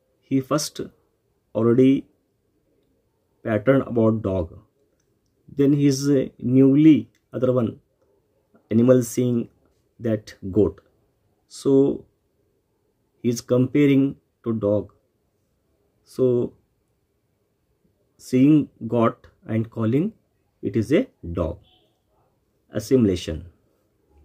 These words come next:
Then accommodation means what? Changing old schema to form new schema. That's called accommodation. Example,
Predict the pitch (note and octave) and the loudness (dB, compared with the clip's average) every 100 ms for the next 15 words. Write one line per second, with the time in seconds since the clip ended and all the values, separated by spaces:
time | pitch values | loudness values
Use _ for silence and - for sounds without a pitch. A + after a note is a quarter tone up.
0 | _ _ _ _ _ _ _ B2+ C#3 - | _ _ _ _ _ _ _ -4 -4 -6
1 | - D3+ C#3 C3+ C3+ C3 D3+ C3+ C3 B2 | 0 2 2 0 -4 -6 -4 -6 -6 -8
2 | A#2+ A#2 - - _ _ _ _ _ _ | -8 -8 -14 -20 _ _ _ _ _ _
3 | _ _ - C3 C3 C#3 E3 - C3+ C3 | _ _ -2 2 4 4 2 0 0 2
4 | D3 C#3 - - B2 A#2 A#2+ A#2 F3 G#3 | 2 0 -4 -10 -8 -8 -8 -8 -8 -10
5 | _ _ - A#2 B2 B2 G#2+ C3 A3+ _ | _ _ -8 -4 0 2 4 2 0 _
6 | - - F#2 E2+ - _ _ _ _ - | -20 -10 -8 -8 -10 _ _ _ _ -4
7 | A2 A2+ - G#2 G#2 G2+ B3+ _ _ _ | -2 -2 -4 -2 0 0 -4 _ _ _
8 | _ _ A2 - G2+ F2 E2 F2 E2 - | _ _ -12 -4 -2 -2 -4 -8 -10 -16
9 | _ _ _ - G#2 A2 D3 D3+ D3+ D3 | _ _ _ -10 -8 -2 -2 -2 -2 -6